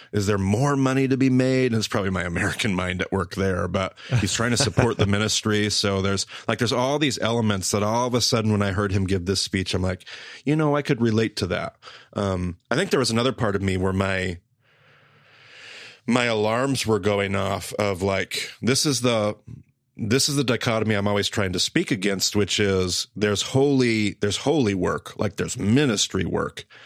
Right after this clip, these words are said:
Speaker 1: and then there's soil work, like fishing. And if we take that point and extrapolate it out of its imme-, immediate context of Zebedee, I think it's a really destructive, really damaging point to be made.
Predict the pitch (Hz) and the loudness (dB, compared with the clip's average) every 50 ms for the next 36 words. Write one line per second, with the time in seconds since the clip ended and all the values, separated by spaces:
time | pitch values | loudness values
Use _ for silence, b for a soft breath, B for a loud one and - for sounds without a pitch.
0 | B B - 104 107 123 135 123 110 95 85 - - - - - - 110 104 104 | B B -4 0 0 2 2 2 0 0 0 -2 -2 0 0 0 0 0 2 0
1 | 92 85 82 80 69 69 69 - - 98 87 - - - - - - 101 85 - | 0 -2 -2 -4 -4 -6 -6 -6 -8 -8 -8 -8 -8 -10 -8 -6 -4 -2 -2 -2
2 | - - 73 - - - B B B B B B B B B B B 123 123 120 | -2 -4 -6 -10 -12 -16 B B B B B B B B B B B -2 0 0
3 | 113 110 107 104 101 98 92 - - _ _ _ _ _ _ _ _ _ _ _ | 0 0 0 0 -2 -2 -4 -6 -14 _ _ _ _ _ _ _ _ _ _ _
4 | 127 123 117 - 131 139 151 143 - - 151 143 143 - - 143 131 120 - _ | 0 0 2 2 2 2 2 2 0 0 0 0 -2 0 0 0 0 0 -2 _
5 | - 127 123 120 123 - _ 117 113 110 104 - - - - 127 123 127 127 - | 0 0 0 0 0 -2 _ -2 0 0 -2 -2 -4 -2 0 0 0 0 0 -2
6 | 127 117 120 113 113 110 110 107 - _ _ 113 113 120 156 214 208 - - - | 0 0 2 2 2 2 0 0 -2 _ _ -2 0 0 0 0 -2 -4 -6 -4
7 | _ 131 120 104 104 98 - - 104 87 87 95 98 101 - - 98 101 95 98 | _ 0 0 2 0 -2 0 -2 -2 -2 0 0 0 -2 0 -2 -2 0 0 0
8 | 95 92 98 - - - 104 95 92 90 - - 95 87 - - 95 87 85 92 | 0 0 -2 -4 -4 -4 -4 -4 -4 -4 -4 -4 -2 -2 -2 -4 -4 -4 -2 -2
9 | 101 90 - 95 82 92 80 85 87 90 - b b b b b b b - 113 | -2 -2 -2 -4 -4 -2 -4 -4 -6 -6 -10 b b b b b b b -6 -4
10 | 131 135 120 - 113 98 92 104 120 131 127 113 92 104 95 - - - 127 113 | -4 -4 -2 -2 -2 0 0 0 2 2 0 0 -2 -2 -4 -4 -2 -2 -2 -2
11 | - _ - 107 95 87 107 101 95 95 87 82 - 104 95 98 117 120 120 95 | -2 _ -2 -2 0 0 0 0 0 -2 -4 -4 -4 -2 -2 0 -2 -2 -2 -2
12 | 90 92 85 82 82 82 - 95 85 78 - - - - - - 69 58 - 58 | -4 -4 -4 -6 -8 -8 -6 -6 -6 -6 -8 -10 -8 -8 -8 -6 -6 -8 -8 -8
13 | - - | -10 -14